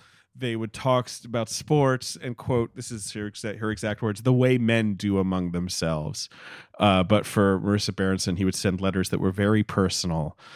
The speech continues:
and arrived whenever that he felt it was necessary to communicate with me. So, uh, Stanley Kubrick, a bit of a shy guy with, with, uh, absolutely s-, stunning, striking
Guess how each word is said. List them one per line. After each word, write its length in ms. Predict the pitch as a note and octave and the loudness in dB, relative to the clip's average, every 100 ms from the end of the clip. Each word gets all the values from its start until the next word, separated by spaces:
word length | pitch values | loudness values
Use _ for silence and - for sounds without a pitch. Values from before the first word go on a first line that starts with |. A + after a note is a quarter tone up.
| - - - | -20 -20 -12
and 140 | - G2 | -2 2
arrived 400 | F2+ F2+ F2 - | 4 4 4 2
whenever 380 | F2+ F#2+ F2+ F#2 | 2 4 4 2
that 140 | F#2 | 0
he 80 | F#2 | 0
felt 260 | - F2+ | 2 2
it 20 | F2+ | 0
was 140 | F2+ | -2
necessary 420 | E2+ - E2 F2 | -4 -2 0 0
to 80 | E2+ | -2
communicate 600 | - E2+ E2+ - - E2+ | 0 0 0 -2 -4 -4
with 140 | - - | -4 -4
me. 260 | D#2+ - _ - - - - - _ - - | -4 -6 _ -20 -18 -18 -18 -20 _ -20 -6
So, 520 | - F#2 D#2+ D#2+ - - - | 2 4 6 4 2 -6 2
uh, 360 | E2+ D#2+ F2+ G#2+ | 4 4 2 -2
Stanley 400 | - - B2+ C3 | -4 4 6 6
Kubrick, 320 | - C#3 C3+ | 6 6 6
a 40 | A#2 | 2
bit 120 | A#2 | 2
of 80 | A2 | 2
a 40 | |
shy 280 | - A#2 A2 | 0 2 2
guy 400 | G#2 A#2+ F#2+ F2 - | 0 0 0 -6 -8
with, 140 | A2 - - | -8 -8 -6
with, 300 | G2+ F#2+ - - | -2 -2 -4 -8
uh, 280 | G2+ G2 F2 - | -2 0 -2 -2
absolutely 640 | A2 - A2+ G2+ G2 F#2+ | -4 2 2 2 2 0
s-, 200 | G2 - - | -2 -6 -6
stunning, 560 | - B2 A2+ G2+ G2 F#2+ | 2 4 6 4 2 -2
striking 720 | - G2 G2 A2 G2 F#2 | 2 4 4 2 0 -2